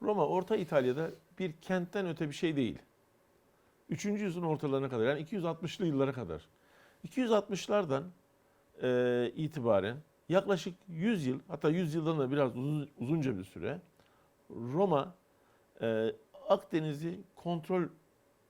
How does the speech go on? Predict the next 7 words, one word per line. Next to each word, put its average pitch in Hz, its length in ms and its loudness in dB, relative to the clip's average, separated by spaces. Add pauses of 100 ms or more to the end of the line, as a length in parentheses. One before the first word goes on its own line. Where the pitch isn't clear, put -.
(560)
savaşlarına 131 920 0
başlıyor. 80 600 -8 (640)
Bu 214 60 -4
savaşların 190 580 0 (220)
en 226 160 4
önemli 123 460 2 (400)
kısmını 127 720 -6